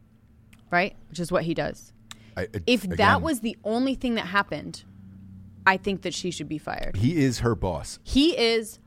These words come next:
Speaker 1: her boss.
Speaker 2: If he wants to smoke, he can smoke in
Speaker 1: And
Speaker 2: the
Speaker 1: if it
Speaker 2: workplace.
Speaker 1: is a toxic environment for women, just know that girl's going in.
Speaker 2: Yeah.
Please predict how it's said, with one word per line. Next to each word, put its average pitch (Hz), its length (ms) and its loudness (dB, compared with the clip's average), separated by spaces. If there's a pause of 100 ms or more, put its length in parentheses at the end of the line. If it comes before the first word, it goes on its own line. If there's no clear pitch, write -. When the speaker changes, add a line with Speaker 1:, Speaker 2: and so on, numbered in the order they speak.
Speaker 1:
her 254 220 6
boss. 185 280 4
Speaker 2:
If 104 120 0
he 131 120 4
wants 147 260 0
to 160 120 -2
smoke, 101 480 -2 (420)
he 92 140 2
can 120 180 -2
smoke 180 340 -2
in 180 80 0
Speaker 1:
And 233 140 6
Speaker 2:
the 277 40 8
Speaker 1:
if 285 140 2
it 247 100 4
Speaker 2:
workplace. 349 280 4
Speaker 1:
is 339 60 -6
a 359 100 2
toxic 269 560 4
environment 226 720 4
for 226 120 2
women, 208 540 2 (720)
just 208 280 -2
know 190 240 0
that 170 260 4
girl's 165 380 2
going 170 320 2
in. 156 260 0 (260)
Speaker 2:
Yeah. 87 280 2